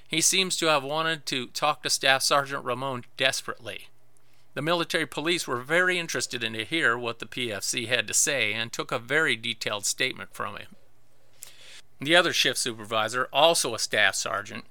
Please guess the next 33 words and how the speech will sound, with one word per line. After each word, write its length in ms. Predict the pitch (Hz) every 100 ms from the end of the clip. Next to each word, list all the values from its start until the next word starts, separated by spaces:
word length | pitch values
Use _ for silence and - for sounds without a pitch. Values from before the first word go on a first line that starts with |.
| -
corroborated 880 | - 120 135 143 135 135 135 143 131
the 80 | 98
P 200 | - 131
F 100 | 127
C 180 | - 117
statements 580 | - 135 135 120 120
about 300 | 120 120 113
Staff 320 | - 127 120 -
Sergeant 340 | 123 117 -
Ramon 380 | 117 123 135 120
spending 360 | - 120 120
time 260 | - 127 117
alone 340 | 110 131 117 113
with 120 | 101
the 60 |
prisoner. 520 | 110 143 123 107 92 - - - - - - - - -
He 120 | - 151
said 260 | - 180
they 100 | 165
would 200 | 143 127
spend 400 | - - 160 165
time 320 | - 156 156
together 400 | 147 120 120 135
in 120 | 135 113
a 40 |
back 360 | 107 127 131 131
room 180 | 135
of 60 | 120
the 80 | 123
kitchen. 400 | - 151 - - - - - - - - -
He 160 | 127 117
never 360 | 123 135 160
observed 600 | 170 147 160 123 117 135